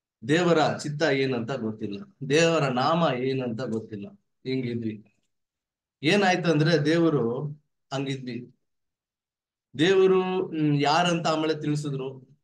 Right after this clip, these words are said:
ಎಲ್ಲಾ ಸತ್ಯ, ಎಲ್ಲ ನಾವು ಕೇಳಿದ್ದು ತಾನೇ ಸತ್ಯ ಅಂತ ತಿಳ್ಕೊಂಡಿದ್ವಿ. ಆದ್ರೆ ಇಲ್ಲಿ ಬಂದುವಾಗ ಸತ್ಯ ಯಾವ್ದು ಅಂತ ತಿಳ್ಕೊಂಡಾಯ್ತು, ದೇವರ ನಾಮ ಗೊತ್ತಾಯ್ತು.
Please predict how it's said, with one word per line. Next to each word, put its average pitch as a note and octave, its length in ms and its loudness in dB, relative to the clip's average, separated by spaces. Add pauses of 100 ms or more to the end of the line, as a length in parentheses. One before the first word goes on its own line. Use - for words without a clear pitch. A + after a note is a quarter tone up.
(360)
ಎಲ್ಲಾ E3+ 920 4
ಸತ್ಯ, D3 360 -6 (280)
ಎಲ್ಲ D#3 260 -4
ನಾವು D3 340 0
ಕೇಳಿದ್ದು D#3+ 440 -2
ತಾನೇ F3+ 280 -4
ಸತ್ಯ D#3+ 280 -4
ಅಂತ D#3+ 140 0
ತಿಳ್ಕೊಂಡಿದ್ವಿ. D#3 680 -4
ಆದ್ರೆ C#3 280 0
ಇಲ್ಲಿ D3+ 280 0
ಬಂದುವಾಗ F3 420 0 (220)
ಸತ್ಯ D3 380 -2
ಯಾವ್ದು D3+ 280 2
ಅಂತ D3 140 -2
ತಿಳ್ಕೊಂಡಾಯ್ತು, B2+ 920 -6 (300)
ದೇವರ D#3 220 4
ನಾಮ D3+ 420 4
ಗೊತ್ತಾಯ್ತು. A#2 760 -4